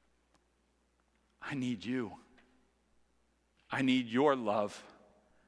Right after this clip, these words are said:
I need to meet with you. Though I am a sinner and broken and empty inside,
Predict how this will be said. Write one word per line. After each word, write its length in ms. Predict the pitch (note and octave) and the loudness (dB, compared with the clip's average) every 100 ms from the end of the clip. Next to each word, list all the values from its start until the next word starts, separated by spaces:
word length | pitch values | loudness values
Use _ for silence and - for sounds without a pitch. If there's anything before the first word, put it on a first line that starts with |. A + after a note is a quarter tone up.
| _ - - _ _ _ _ | _ -20 -20 _ _ _ _
I 120 | B2 C#3 | 2 4
need 320 | D3+ D#3+ B2+ | 4 2 2
to 80 | B2+ | 0
meet 440 | C#3+ F3 F3+ D3 | 2 2 0 -2
with 320 | A#2 A2+ A#2 | 0 0 0
you. 340 | A#2+ B2+ B2+ A#2+ | 0 2 2 4
Though 340 | B2 E3 E3 | 8 8 8
I 180 | D3+ D3+ | 4 2
am 220 | C#3+ C3+ | 0 0
a 80 | B2+ | -2
sinner 560 | - F3+ F3+ F3+ E3+ | 0 4 4 6 4
and 300 | E3 C#3 B2+ | 4 2 0
broken 560 | A#2 D3+ E3+ - E3+ D#3 | 6 8 8 6 2 2
and 300 | D3 C3+ C3+ | 2 2 2
empty 500 | D#3 D#3+ D#3 D#3+ D3+ | 2 2 2 2 4
inside, 720 | C#3+ C3+ - C#3+ C#3 C#3 C3 | 2 0 4 6 6 4 -2